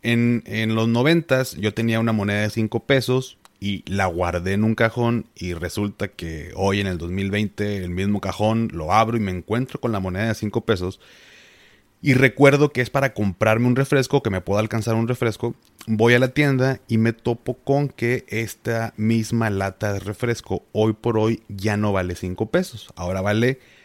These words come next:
trece pesos. Entonces, ¿Qué fue lo que pasó de los noventas a hoy en día? Pues la inflación.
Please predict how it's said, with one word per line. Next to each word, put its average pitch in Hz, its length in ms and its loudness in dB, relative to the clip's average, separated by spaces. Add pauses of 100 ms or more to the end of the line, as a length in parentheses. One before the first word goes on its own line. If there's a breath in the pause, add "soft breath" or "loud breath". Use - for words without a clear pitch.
(260 soft breath)
trece 101 360 0
pesos. - 480 -16 (120)
Entonces, 110 540 2 (720 loud breath)
¿Qué 156 80 8
fue 175 160 6
lo 175 140 6
que 151 80 0
pasó 127 320 -4
de 139 40 2
los 143 120 2
noventas 123 760 0
a 95 260 -2
hoy 120 220 2
en 127 140 2
día? 165 260 0
Pues 143 300 4 (180)
la 95 100 -2
inflación. 82 440 -6